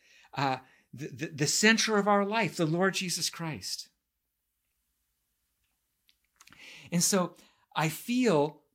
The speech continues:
Paul's heart. You know, he says to the, to the Roman church, "You're bothered about division, and so am I." Uh, that, that, that's a real issue, and I, I concern myself with it. I'm not dismissive about it or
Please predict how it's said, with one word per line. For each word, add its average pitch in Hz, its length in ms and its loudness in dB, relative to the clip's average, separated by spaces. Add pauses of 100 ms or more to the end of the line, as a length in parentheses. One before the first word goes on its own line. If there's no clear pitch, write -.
Paul's 185 460 -2
heart. 143 480 -8 (2500)
You 156 80 0
know, 165 80 2
he 170 120 -2
says - 380 0 (160)
to 175 140 2
the, 160 180 2
to 160 200 -6
the 160 100 0
Roman 170 240 0
church, - 460 -4 (320)
"You're 156 160 2
bothered 175 380 6
about 180 300 0
division, 175 420 -2
and 175 120 -2
so 175 220 -2
am 165 100 -8
I." 135 200 -6 (1040)
Uh, - 60 -14 (200)
that, 160 160 -8
that, 165 180 -4
that's 160 180 0
a 170 60 2
real 175 260 0
issue, 127 320 -2
and 113 120 -4
I, 139 240 -6
I 147 140 0
concern 196 460 0
myself 127 420 -4
with 101 160 -10
it. 120 60 -8
I'm 123 100 -4
not 151 220 -2
dismissive 151 540 -4
about 160 320 -2
it 143 100 -6
or 101 180 -6